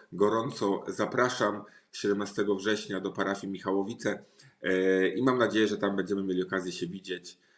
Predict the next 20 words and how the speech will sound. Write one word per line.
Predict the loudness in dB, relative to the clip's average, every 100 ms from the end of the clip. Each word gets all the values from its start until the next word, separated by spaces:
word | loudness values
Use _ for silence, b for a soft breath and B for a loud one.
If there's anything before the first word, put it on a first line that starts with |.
| b -4
E, | 0 2 2 2
a | 0
do | 2
tego | 2 4 4 2
czasu | -2 0 2 0
módlmy | 0 -2 0 -2
się | 0 0 0 -2
za | -4 -2
to, | -2 -2
żeby | -2 -2
nasze | -4 -6 -8
serca | -4 -4 -6 -4
były | 0 0
otwarte, | 0 -2 -2 -2 -6 -8 b b b b
żeby | -6 -2 0 0
Duch | -2 -2
Święty | 0 0 -2
miał | -4 -2
do | -2
nich, | -2 -6 -8